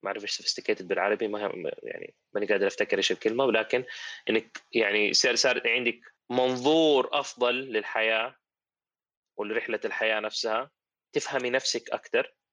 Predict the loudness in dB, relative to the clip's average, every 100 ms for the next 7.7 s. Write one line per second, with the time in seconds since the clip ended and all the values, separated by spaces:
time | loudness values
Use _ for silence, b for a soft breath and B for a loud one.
0 | _ _ _ _ _ _ _ _ 0 2
1 | 2 0 -2 -2 0 2 2 0 -2 0
2 | 0 0 _ _ _ -6 -2 0 0 2
3 | 2 0 2 2 4 4 4 2 2 2
4 | 2 0 2 2 0 -2 -2 0 2 2
5 | 0 -8 _ _ _ _ _ _ _ _
6 | -6 -2 0 0 -2 -4 -4 -4 -4 0
7 | 0 0 -2 -2 -2 -4